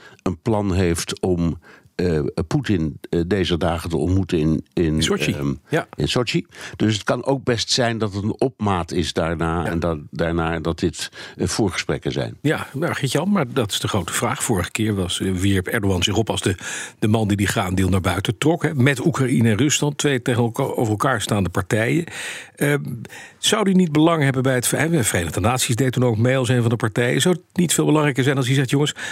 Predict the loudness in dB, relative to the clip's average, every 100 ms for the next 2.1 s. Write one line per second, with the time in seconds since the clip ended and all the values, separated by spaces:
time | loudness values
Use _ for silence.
0 | -12 -16 _ 0 2 2 0 0 0 4
1 | 4 4 2 2 2 2 2 2 2 2
2 | 0